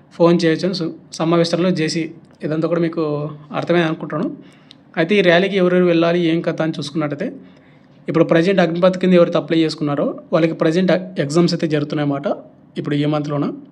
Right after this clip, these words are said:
ఈ ఎగ్జామ్స్ అన్నీ కూడా కంప్లీట్ అయిన తర్వాత మనకి ఎగ్జామ్ రిజల్ట్స్ అయితే వస్తాయి. ఎగ్జామ్ రిజల్ట్స్లోనే ఎవరైతే ఎగ్జామ్ క్వాలిఫై అయ్యారో వాళ్ళకు మాత్రమే ర్యాలీకి అయితే వెళ్ళాల్సి ఉంటుంది. And ఈ ర్యాలీ మనకి అయితే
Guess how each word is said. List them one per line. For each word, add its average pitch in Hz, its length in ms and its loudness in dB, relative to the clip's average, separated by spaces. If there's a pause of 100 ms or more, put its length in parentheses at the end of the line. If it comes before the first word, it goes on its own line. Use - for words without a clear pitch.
(880)
ఈ 165 140 6
ఎగ్జామ్స్ 175 360 4
అన్నీ 170 140 2
కూడా 175 120 -2
కంప్లీట్ 156 360 -2
అయిన 151 120 0
తర్వాత 143 260 -2
మనకి 175 240 0
ఎగ్జామ్ 156 260 0
రిజల్ట్స్ 151 300 -2
అయితే 156 140 -4
వస్తాయి. 139 320 -6 (480)
ఎగ్జామ్ 147 360 2
రిజల్ట్స్లోనే 165 480 2
ఎవరైతే 156 680 -2 (340)
ఎగ్జామ్ 151 300 0
క్వాలిఫై 147 340 0
అయ్యారో 139 320 -2 (520)
వాళ్ళకు 165 320 4
మాత్రమే 160 600 0 (180)
ర్యాలీకి 151 280 0
అయితే 156 140 0
వెళ్ళాల్సి 147 380 0
ఉంటుంది. 143 360 -2 (600)
And 165 100 4
ఈ 180 100 6
ర్యాలీ 180 340 4
మనకి 185 260 0
అయితే 170 420 -2